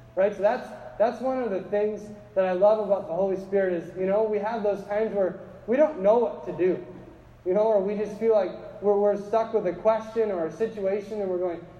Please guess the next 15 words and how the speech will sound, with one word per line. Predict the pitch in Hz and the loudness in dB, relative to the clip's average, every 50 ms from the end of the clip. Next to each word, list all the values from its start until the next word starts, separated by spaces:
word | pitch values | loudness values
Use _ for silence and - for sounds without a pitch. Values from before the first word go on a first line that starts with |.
| - - - | -20 -12 -6
"I | - | -6
have | 240 254 240 220 | -4 -4 -4 -2
no | 214 220 214 220 226 | -2 0 0 0 0
idea | 226 220 202 214 220 214 208 | 0 -2 -2 0 0 0 0
what | 202 202 202 - | 0 -2 -4 -6
to | 202 170 | -10 -6
do." | 170 196 202 190 - - - - - - - - - - | -4 -4 -2 -4 -4 -6 -10 -16 -20 -20 -20 -20 -8 -4
We | 190 190 | -4 -4
pray | 190 190 - 220 226 226 | -2 0 0 2 2 2
and | 220 202 | 0 0
we | 185 185 | 0 -2
ask | 190 202 190 - | -2 -2 -4 -4
the | - 175 | -6 -4
Holy | 180 190 196 185 170 | -2 0 0 0 -2
Spirit. | - - - 196 190 175 165 | -4 -4 -2 0 0 0 -2